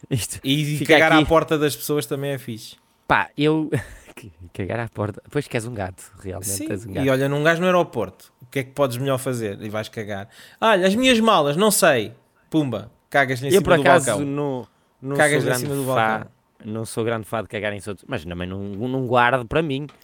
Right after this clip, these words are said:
Speaker 1: porque
Speaker 2: Não,
Speaker 1: senão sobe-me à
Speaker 2: isso
Speaker 1: cabeça
Speaker 2: faz
Speaker 1: e tenho
Speaker 2: mal,
Speaker 1: ideias de
Speaker 2: isso faz
Speaker 1: merda.
Speaker 2: mal.
Speaker 1: Pá, exatamente.
Speaker 2: Há que,
Speaker 1: Agora,
Speaker 2: há que defecar
Speaker 1: eh,
Speaker 2: logo que, que é preciso.
Speaker 1: Exatamente. Senão, olha, por exemplo, o Sócrates não deve ter defecado durante muito tempo, porque aquilo subiu-lhe à cabeça e,
Speaker 2: Sim,
Speaker 1: eh,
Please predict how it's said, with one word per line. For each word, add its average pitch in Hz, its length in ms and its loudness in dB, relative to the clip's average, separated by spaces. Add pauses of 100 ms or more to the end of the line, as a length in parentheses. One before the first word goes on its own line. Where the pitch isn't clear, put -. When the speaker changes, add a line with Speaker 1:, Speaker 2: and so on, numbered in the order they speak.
(380)
Speaker 1:
porque 117 160 -8
Speaker 2:
Não, 98 60 -8
Speaker 1:
senão 110 220 -4
sobe-me 117 320 0
à 117 40 0
Speaker 2:
isso 113 120 -4
Speaker 1:
cabeça 113 140 0 (100)
Speaker 2:
faz 120 40 -4
Speaker 1:
e 147 60 -2
tenho 175 100 0
Speaker 2:
mal, 160 140 0
Speaker 1:
ideias 135 140 0 (100)
de 165 60 -8
Speaker 2:
isso - 20 -4
faz 143 120 0
Speaker 1:
merda. 131 200 -2
Speaker 2:
mal. - 80 -10
Speaker 1:
Pá, 90 340 -2
exatamente. 113 680 -6
Speaker 2:
Há 107 160 -8
que, - 180 -6
Speaker 1:
Agora, 117 340 2
Speaker 2:
há 123 120 0
que 127 100 -16
defecar 143 540 0
Speaker 1:
eh, 156 40 -2
Speaker 2:
logo 160 200 -2
que, 175 180 -12
que 170 160 -10
é 175 40 -6
preciso. 160 480 -12 (460)
Speaker 1:
Exatamente. 131 600 -6
Senão, 78 360 -16
olha, 87 160 -8
por - 100 -16
exemplo, 98 300 -8
o - 20 -10
Sócrates 117 480 -6
não 120 180 -6
deve 117 200 -10
ter 120 140 -6
defecado 120 440 -6
durante 120 260 -6
muito 127 200 -12
tempo, 156 240 -6
porque - 180 -14
aquilo 92 240 -10
subiu-lhe 101 340 -8
à 101 80 -6
cabeça 117 640 -8
e, - 200 -8
Speaker 2:
Sim, 185 440 -4
Speaker 1:
eh, - 100 -14